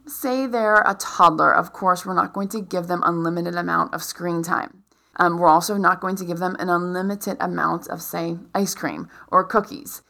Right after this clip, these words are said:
You know, there may be times where there's these spontaneous indulgences, like, "Hey, you know what? We're gonna have ice cream for dinner tonight because that just sounds like a fun thing to do." But we're not gonna have ice cream for dinner every single night.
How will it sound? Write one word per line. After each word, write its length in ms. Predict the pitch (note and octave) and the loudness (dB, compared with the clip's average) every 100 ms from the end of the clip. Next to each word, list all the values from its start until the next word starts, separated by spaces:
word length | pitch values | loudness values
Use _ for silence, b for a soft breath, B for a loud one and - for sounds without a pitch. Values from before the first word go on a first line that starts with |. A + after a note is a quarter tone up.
| _ - | _ -8
You 100 | F3+ | -2
know, 240 | E3 E3 | 2 2
there 160 | F#3+ F3+ | 2 -2
may 300 | F3+ G3+ C4 | -2 -2 -2
be 180 | C4+ B3 | 0 -2
times 560 | - F3 E3+ D#3+ G3+ | -4 -2 0 -2 -4
where 100 | F#3+ | -4
there's 280 | F3 E3+ E3 | -2 -2 -2
these 300 | E3 D#3 - | -4 -4 -8
spontaneous 680 | - E3+ E3 F#3 E3+ E3+ D#3+ | -2 0 0 -4 -4 -4 -4
indulgences, 920 | - D#3+ D#3+ B3+ C4 F3+ - D#3+ E3 | -6 -6 -2 -2 -2 -6 -8 -8 -8
like, 120 | D#3 - | -8 -10
"Hey, 260 | A3+ G#3 | -8 -6
you 120 | F3 | -4
know 80 | F3 | 2
what? 240 | G3 A#3+ - | 4 4 2
We're 140 | G3 | -2
gonna 120 | A3 | -2
have 160 | F#3 E3+ | -6 -6
ice 220 | E3+ F3+ - | -6 -6 -8
cream 280 | G#3 G3+ | -6 -6
for 140 | F#3+ F3 | -4 -6
dinner 320 | E3 D#3 D3+ | -4 -4 -4
tonight 400 | D#3+ D3+ C#3 - | -6 -8 -8 -10
because 580 | D#3+ - D3 D3+ D3+ - _ _ _ _ | -10 -2 -2 -2 -6 -14 _ _ _ _
that 180 | E3+ F3 | 0 0
just 220 | G3+ - | -2 -2
sounds 200 | F#3+ F3+ | -2 -2
like 120 | E3+ | -4
a 60 | E3 | -4
fun 240 | - E3+ | 0 0
thing 180 | D#3+ D#3+ | 0 -4
to 120 | D#3+ | -4
do." 380 | F3+ C4 F3+ G#3 B B - | -4 -2 -2 -4 B B -4
But 100 | A3+ | 0
we're 80 | |
not 140 | C4+ C4+ | 0 0
gonna 140 | C4 | -2
have 100 | A#3 | -2
ice 160 | G3 - | -4 -4
cream 140 | G3 | -6
for 100 | F#3 | -6
dinner 320 | F3 F3 E3 - | -6 -4 -4 2
every 340 | F#3 E3+ E3+ | 2 2 -2
single 300 | E3+ D#3 C3+ | -4 -6 -6
night. 260 | - - | -4 -6